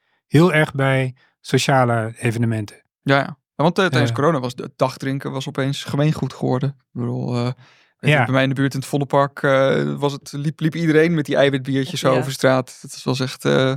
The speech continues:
Speaker 3: Ja, maar de, in die tijd was het wel zo dat de me-, sommige mensen, een derde zeg maar daarvan, die gingen wat meer drinken. Die gingen, hadden dat daydrinken ontwikkeld, eh, hè,
Speaker 2: Ja.
Speaker 3: met zo'n, eh, mok, eh, v-, voor de Zoom-meeting zitten waar dan wijn in zit of zo.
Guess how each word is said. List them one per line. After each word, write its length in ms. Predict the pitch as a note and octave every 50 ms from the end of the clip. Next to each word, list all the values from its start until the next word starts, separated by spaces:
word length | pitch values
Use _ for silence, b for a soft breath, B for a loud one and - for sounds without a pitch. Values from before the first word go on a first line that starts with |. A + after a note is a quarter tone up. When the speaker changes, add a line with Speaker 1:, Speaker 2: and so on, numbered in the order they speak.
| C#3 _
Speaker 3:
Ja, 200 | - F3 F3 - -
maar 380 | - D3 D#3 E3+ F#3 G3+ G3 D#3+
de, 140 | D#3+ D#3+ E3
in 200 | - - D#3+ E3+
die 140 | F3 G3 G#3
tijd 280 | G3 - F3 F3 G#3 G3
was 120 | F3+ E3
het 120 | E3+ D#3+ -
wel 160 | E3 F3+ G3
zo 80 | F#3
dat 100 | G3 F3+
de 60 | E3 F3
me-, 200 | F3+ F3 - -
sommige 360 | - - G3+ G#3+ G3+ - -
mensen, 580 | D#3 E3 D3+ D3 C#3+ - - D3 C#3 C#3 - -
een 80 | E3
derde 320 | D3+ D#3+ D#3+ F#3 F#3+ E3 D3
zeg 200 | - E3 C#3+ -
maar 100 | D#3+ D3+
daarvan, 300 | D3 D3 - - D#3+ D#3
die 100 | D#3+ D#3
gingen 240 | - F#3+ E3+ D#3+ D3+
wat 140 | C#3+ C3
meer 220 | C3 C#3+ D#3 F3+ F#3
drinken. 400 | G3+ G3 G3+ F#3+ G3 F#3 - F#3
Die 100 | D#3 D3+
gingen, 220 | - D3+ C#3 C3+
hadden 180 | C#3 C#3 B2+ C3
dat 140 | C3+ C3+ B2
daydrinken 520 | C#3+ D#3 F3+ F3+ G3 G3+ G3 G3+ - G3+
ontwikkeld, 560 | F3+ F#3 F3+ F#3 G3 F#3+ G3 G3 F#3+ - -
eh, 60 | G3 F3+
hè, 60 | F3+
Speaker 2:
Ja. 200 | F3+ C#3+ C3+ -
Speaker 3:
met 120 | A#3 F#3+ -
zo'n, 260 | - F3+ E3+ E3 E3
eh, 100 | E3 E3
mok, 340 | E3 E3+ F3 F#3 F3 - -
eh, 160 | F3 E3 E3
v-, 80 | D#3 -
voor 220 | C3 - - - F3
de 60 | E3+
Zoom-meeting 540 | D#3+ D#3 F#3 F3+ F3 F3 F3 E3 - E3+ D3+
zitten 280 | - - E3 - F3+
waar 120 | D#3+ D#3+ D#3
dan 140 | D#3 D#3 D#3
wijn 260 | D3+ D#3 D#3 D#3 D#3+
in 140 | D#3+ D3+ D3
zit 220 | E3 D#3+ D3+ -
of 80 | C#3+ -
zo. 260 | - - F3 F3